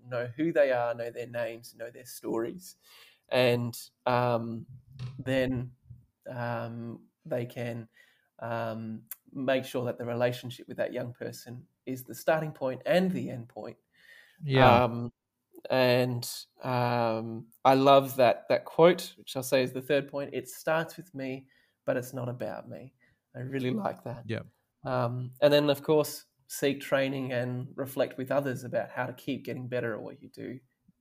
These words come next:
Speaker 1: and to take
Speaker 2: Yes.
Speaker 1: yourself out of it. Yeah,
Speaker 2: You're
Speaker 1: I
Speaker 2: right.
Speaker 1: love it.
Speaker 2: Yeah,
Speaker 1: Mm.
Speaker 2: and, and right there, maybe it's, um, don't have time in this episode, but maybe
Speaker 1: Sure.
Speaker 2: sometimes later.
Speaker 1: Yeah.
Speaker 2: Um,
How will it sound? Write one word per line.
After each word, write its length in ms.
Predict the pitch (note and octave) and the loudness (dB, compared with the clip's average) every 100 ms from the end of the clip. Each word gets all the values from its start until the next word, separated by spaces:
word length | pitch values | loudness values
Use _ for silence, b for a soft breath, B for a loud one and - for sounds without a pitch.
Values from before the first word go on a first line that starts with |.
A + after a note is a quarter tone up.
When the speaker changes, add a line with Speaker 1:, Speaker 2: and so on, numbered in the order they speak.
| _ | _
Speaker 1:
and 180 | - B2 | -12 -2
to 60 | B2+ A#2+ | 0 0
take 40 | |
Speaker 2:
Yes. 140 | A#2+ A#2 | -2 -6
Speaker 1:
yourself 280 | A#2 G#2+ A2+ | -8 -8 -6
out 180 | A2+ A#2 | -6 -4
of 100 | - | -6
it. 140 | - _ _ _ _ _ _ D3 | -10 _ _ _ _ _ _ -8
Yeah, 160 | C3+ | -2
Speaker 2:
You're 120 | A#2 A2+ | 2 4
Speaker 1:
I 40 | |
Speaker 2:
right. 160 | B2+ B2+ | 6 4
Speaker 1:
love 120 | C3+ | 4
it. 120 | - - _ _ b b b _ C#3+ | 0 -6 _ _ b b b _ -12
Speaker 2:
Yeah, 200 | C#3 B2 | -4 2
Speaker 1:
Mm. 60 | |
Speaker 2:
and, 200 | D3+ D3 - | 4 4 6
and 320 | D3+ C#3+ C#3 | 6 6 8
right 220 | E3+ G3 | 8 10
there, 120 | D#3+ C#3+ | 8 8
maybe 320 | C#3+ C#3+ D#3 | 8 8 8
it's, 180 | B2 - C3+ | 6 -2 -2
um, 440 | A#2+ A2+ A2 A#2 _ _ D3 C#3+ B2+ B2 - | 2 2 0 -6 _ _ -12 -6 -6 -6 0
don't 140 | C3+ | 4
have 200 | C3+ A#2+ | 4 2
time 340 | - E3 F3 | 6 8 8
in 80 | B2+ | 6
this 180 | B2+ A#2+ | 4 4
episode, 460 | C3+ E3+ E3+ - A#2 | 0 4 2 4 2
but 140 | A2+ | 0
maybe 300 | B2 B2 A#2+ | 0 0 0
Speaker 1:
Sure. 100 | C3 | -2
Speaker 2:
sometimes 580 | - C#3 C#3 C3+ C3 A#2+ | 0 2 4 4 2 2
later. 400 | A#2+ F#3+ D#3+ G#2+ B B B B B | 4 6 6 4 B B B B B
Speaker 1:
Yeah. 120 | C#3 D3 | 0 6
Speaker 2:
Um, 460 | D3+ D3+ D3+ D3+ | 8 8 4 -2